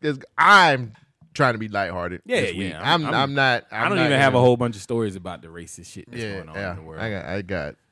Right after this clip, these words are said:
Speaker 1: it's, I'm, I wanna be funny this week.
Speaker 2: Um,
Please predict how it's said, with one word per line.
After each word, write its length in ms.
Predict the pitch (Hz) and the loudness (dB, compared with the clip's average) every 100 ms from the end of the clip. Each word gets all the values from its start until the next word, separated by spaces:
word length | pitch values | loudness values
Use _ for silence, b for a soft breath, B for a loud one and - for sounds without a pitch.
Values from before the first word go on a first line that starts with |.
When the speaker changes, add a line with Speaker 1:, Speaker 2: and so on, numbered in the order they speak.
| _ - | _ -14
Speaker 1:
it's, 180 | 101 98 | -14 -10
I'm, 220 | 92 117 95 | -10 -10 -10
I 80 | 117 | -8
wanna 240 | 117 101 | -8 -8
be 120 | 87 | -10
funny 320 | 67 92 92 90 | -14 -12 -12 -12
this 220 | 87 - | -14 -14
week. 260 | 85 85 - _ b b b b b | -16 -18 -20 _ b b b b b
Speaker 2:
Um, 380 | 127 135 127 110 | -12 -10 -10 -14